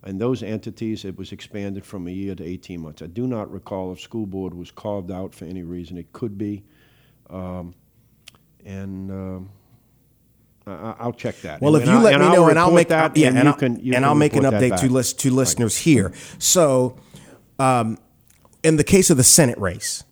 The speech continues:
Speaker 1: Okay.
Speaker 2: or in the, in, in Senator Vitter's seat, if he wins and becomes the governor,
Speaker 1: Right.
Speaker 2: Then what happens? And does he
Speaker 1: He
Speaker 2: appoint his replacement?
Speaker 1: Well, you know,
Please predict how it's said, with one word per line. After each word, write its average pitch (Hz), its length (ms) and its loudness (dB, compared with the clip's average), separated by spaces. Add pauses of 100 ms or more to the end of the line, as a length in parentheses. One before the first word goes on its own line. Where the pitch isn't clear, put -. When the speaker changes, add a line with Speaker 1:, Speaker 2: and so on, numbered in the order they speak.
Speaker 1:
Okay. 92 180 -8
Speaker 2:
or 131 180 6
in 123 220 -2
the, 113 160 -4
in, 117 160 -4
in 104 280 -8
Senator 131 380 2
Vitter's 110 420 2
seat, - 560 0
if 170 260 0
he 127 180 -2
wins 117 640 0 (300)
and 117 120 0
becomes 113 400 0
the 107 80 -2
governor, 104 560 0 (120)
Speaker 1:
Right. 98 120 -20 (800)
Speaker 2:
Then 120 220 4
what 147 160 4
happens? 123 340 0
And 107 100 2
does 110 120 2
he 147 140 2
Speaker 1:
He 208 60 4
Speaker 2:
appoint 185 360 0
his 160 180 4
replacement? 147 600 -2
Speaker 1:
Well, 147 100 -4
you 190 80 -4
know, 220 340 -2